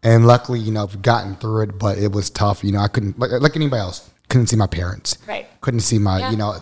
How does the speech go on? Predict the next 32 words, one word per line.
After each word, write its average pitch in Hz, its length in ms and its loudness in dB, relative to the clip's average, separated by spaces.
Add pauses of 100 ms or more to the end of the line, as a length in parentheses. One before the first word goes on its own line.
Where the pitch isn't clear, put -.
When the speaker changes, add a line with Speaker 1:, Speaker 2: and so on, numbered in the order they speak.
Speaker 1:
loved 104 360 -4
ones. 90 260 -4
And 104 220 -2
Speaker 2:
No, 226 200 -6
my 214 80 -8
Speaker 1:
it, 214 60 -8
Speaker 2:
mom 226 160 -6
was 254 120 -10
in 240 80 -6
a 233 60 -2
nurse, 202 260 -10
in 190 160 -14
an 190 140 -12
assisted 190 380 -14
living 208 220 -14
facility, 196 440 -16
and 196 160 -16
I, 185 180 -18
it - 80 -20
was 185 160 -16
just, - 220 -12 (680)
yeah, 233 160 -2
it 185 60 -14
was 180 100 -10
just - 200 -10
so 180 180 -12
hard. 175 480 -16
You 196 80 -20
know, 185 100 -14
she 180 140 -6
has 165 60 -16
Parkinson's, 180 520 -16